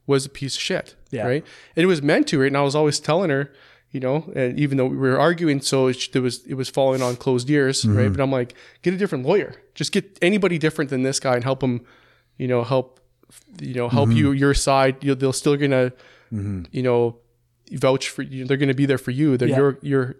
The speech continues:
Speaker 1: their client. Just get a different lawyer. This guy's really dishonest,"
Speaker 2: Mm-hmm.
Speaker 1: right? It spiraled for years,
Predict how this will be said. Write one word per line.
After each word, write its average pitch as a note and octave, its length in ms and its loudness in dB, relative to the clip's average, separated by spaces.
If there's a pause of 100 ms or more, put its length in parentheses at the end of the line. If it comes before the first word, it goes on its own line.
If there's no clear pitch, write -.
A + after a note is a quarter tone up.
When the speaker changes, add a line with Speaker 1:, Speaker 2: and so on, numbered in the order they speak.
Speaker 1:
their C#3 180 2
client. C3+ 520 -2 (480)
Just D3 120 -4
get E3+ 120 2
a D#3+ 40 0
different C#3 260 -4
lawyer. C3 240 2
This B2 140 -2
guy's A#2+ 260 -2
really C3+ 220 2
dishonest," C3 760 -2
Speaker 2:
Mm-hmm. C#3+ 160 0
Speaker 1:
right? C3 180 0 (720)
It C3 120 0
spiraled B2+ 520 2
for - 240 -12
years, D3+ 480 0